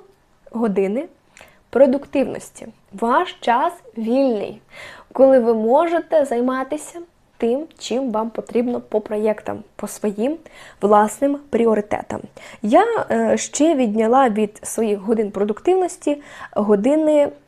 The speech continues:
роботи для того, щоб розуміти, скільки у мене залишиться часу на інші мої три проєкти. На YouTube, на читання. У мене залишилось шість годин, ем, по будням.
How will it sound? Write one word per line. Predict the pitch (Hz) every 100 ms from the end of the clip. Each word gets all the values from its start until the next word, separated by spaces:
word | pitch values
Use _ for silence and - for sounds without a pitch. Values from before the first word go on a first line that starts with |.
| -
роботи | 226 240 190 180 - 330
для | 220 208
того, | 311 285 226
щоб | - 208
розуміти, | 214 208 277 294 - - -
скільки | - 320 311 240
у |
мене | 214 233 226
залишиться | 190 233 247 202 208
часу | 202 202 - 294
на | 220 -
інші | 240 254 -
мої | 196 202
три | 214 208
проєкти. | 214 - - - -
На | 220
YouTube, | 269 285 311 320 285 285
на |
читання. | 277 226 - 285 277 -
У | -
мене | 302 330
залишилось | 208 190 - 220
шість | - - 247 240 196
годин, | 214 190 208 285 370 370 - - - - -
ем, | - 202 202 202 202 196 196 196 214
по | 226
будням. | 196 175 - 214